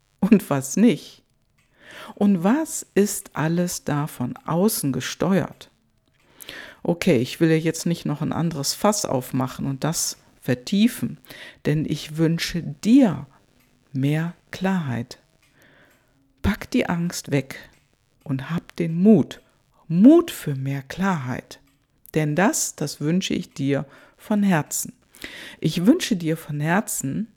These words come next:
dass du in dein Inneres schaust. Und ich wünsche dir natürlich, dass du einen wirklich schönen Jahreswechsel hast. Mit Familie, mit Freunden. Und vorher, vorher gibt es definitiv noch einen Podcast von mir am Montag.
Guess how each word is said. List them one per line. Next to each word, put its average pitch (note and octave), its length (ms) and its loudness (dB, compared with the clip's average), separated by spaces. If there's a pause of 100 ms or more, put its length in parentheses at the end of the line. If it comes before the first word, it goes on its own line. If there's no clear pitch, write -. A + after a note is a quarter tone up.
(120)
dass C#3 200 -4
du - 100 -10
in C3 180 -2
dein B2 180 -2
Inneres F3+ 480 4
schaust. - 580 -8 (460)
Und C4 500 8 (160)
ich - 260 -14
wünsche G3 300 0
dir F#3 160 0
natürlich, F3 840 0 (580)
dass B2+ 240 -2
du F#3 320 -2
einen C3 480 -2
wirklich F#3 420 4
schönen D#3 360 0
Jahreswechsel D#3 880 -2
hast. - 440 -14 (160)
Mit F3 200 0
Familie, F3 720 0 (220)
mit E3+ 280 -2
Freunden. F3 640 -2 (1200)
Und C3 100 -2
vorher, D#3+ 540 2 (200)
vorher F#3+ 340 4
gibt D#3 240 -2
es - 140 -6
definitiv D3 680 0
noch D3 160 -2
einen C3+ 280 -2
Podcast - 580 4
von C#3+ 200 -2
mir D#3+ 200 -2
am D3 140 0
Montag. F3 580 0